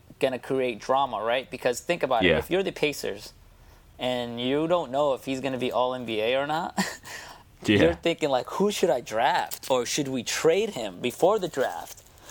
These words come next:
Speaker 1: Because
Speaker 2: Yeah.
Speaker 1: that starts to come into factor, right? You start thinking, like, "We might only have one year left. We might not have, be able to offer him seventy million." The, you know, if, if he's gonna re-sign it with the Lakers, should we call them before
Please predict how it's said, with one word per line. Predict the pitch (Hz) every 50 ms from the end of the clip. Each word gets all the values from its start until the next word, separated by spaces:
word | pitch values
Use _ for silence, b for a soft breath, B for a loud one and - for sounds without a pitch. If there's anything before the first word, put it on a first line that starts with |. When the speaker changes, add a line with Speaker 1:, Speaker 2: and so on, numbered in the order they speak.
| B B B B -
Speaker 1:
Because | - 139 - - 143 143 135 127 123 - -
Speaker 2:
Yeah. | - 87 95 87 80 - -
Speaker 1:
that | - 139 160 -
starts | - - 175 160 -
to | - -
come | - 151 147
into | 139 131 120
factor, | - 175 190 190 - - 120
right? | 123 127 139 160 160
You | 131 135
start | - - 151 139 -
thinking, | 147 139 135 135
like, | 127 113 110
"We | 127 135
might | 135 139 127
only | 117 127 123 120
have | 113 107 104
one | 107 104 104
year | 113 113 110
left. | 127 175 208 214 208 202 - - b b b b b b b
We | 135 139
might | 143 139 131
not | 127 123
have, | 120 123 117
be | 117 123 113
able | 117 117 117
to | 107
offer | 104 113 - 117
him | 113 107
seventy | - 123 113 110 113 110
million." | 117 143 170 185 190 185 180 180 180 180 170 b b b b b - - -
The, | - 113 - -
you | - 135 123
know, | 117 110 107 107 101 - - -
if, | 127 120 113 - - - - _ -
if | 123 117 - -
he's | - 135 135 139 135 123 120
gonna | 131 127 123 113
re-sign | 117 127 - - - 135 131 127
it | 120 107 -
with | 117 117 107
the | - 110
Lakers, | 113 139 165 175 - 180 175 175 156
should | - - 120
we | 117 123 123
call | - - 139 139 139
them | 139 135
before | 127 123 - - - 165 170 170 170 165 170